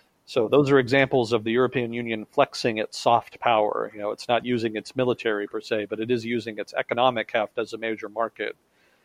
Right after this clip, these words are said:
Uh, well, thinking about using its economic heft as a major market to try to pressure Brazil into, uh, changing its policy on the Amazon.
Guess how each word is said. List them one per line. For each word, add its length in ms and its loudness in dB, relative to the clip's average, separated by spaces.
Uh, 280 0
well, 220 -4
thinking 300 6
about 280 4
using 320 -2
its 120 -6
economic 480 -2
heft 240 -2
as 140 -8
a 60 -12
major 260 -8
market 400 -8
to 80 -20
try 160 -4
to 80 -8
pressure 380 -2
Brazil 420 -4
into, 500 -12
uh, 260 -6
changing 380 0
its 180 -8
policy 480 0
on 140 -6
the 140 -10
Amazon. 560 -10